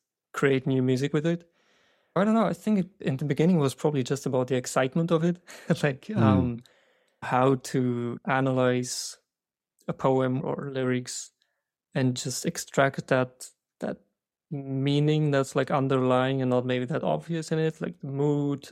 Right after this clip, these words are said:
Speaker 1: and the atmosphere, everything that's around the words or between the words. And then to then choose our notes, our f-,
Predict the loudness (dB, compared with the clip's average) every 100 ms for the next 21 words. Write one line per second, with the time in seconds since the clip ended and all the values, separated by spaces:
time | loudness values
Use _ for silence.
0 | -10 -8 -4 -4 -4 -6 -8 -6 -4 -2
1 | -4 -8 -6 -6 -4 -4 -2 0 0 0
2 | -2 0 0 -2 -6 -4 -4 -4 -4 0
3 | 0 2 2 4 2 -2 -10 _ _ _
4 | _ _ _ _ _ -2 0 2 2 2
5 | 0 0 -2 -6 -4 -2 2 2 2 0
6 | 0 0 2 2 2 2 0 -2 -12 -6
7 | -2 -2 -2 -6 -14